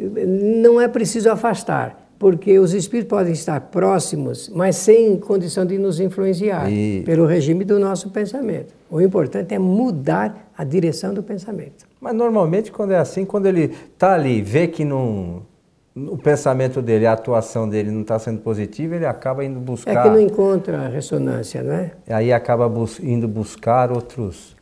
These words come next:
Speaker 1: Com certeza.
Speaker 2: com quem ele se associa, né?
Speaker 1: Sem dúvida nenhuma, outros parceiros.
Speaker 2: Meu amigo Milton, estamos chegando ao final de mais um programa Esclarecimentos Oportunos.
Speaker 1: Agradecer a pergunta formulada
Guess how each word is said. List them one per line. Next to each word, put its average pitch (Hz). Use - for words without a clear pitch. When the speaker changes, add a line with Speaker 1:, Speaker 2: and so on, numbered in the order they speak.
Speaker 1:
Com 180
certeza. 165
Speaker 2:
com 151
quem 131
ele 127
se 123
associa, 110
né? 104
Speaker 1:
Sem 190
dúvida 175
nenhuma, 160
outros 160
parceiros. -
Speaker 2:
Meu 202
amigo 202
Milton, 123
estamos 175
chegando 202
ao 202
final 196
de 190
mais 185
um 180
programa 170
Esclarecimentos 165
Oportunos. 127
Speaker 1:
Agradecer 147
a 127
pergunta 151
formulada 190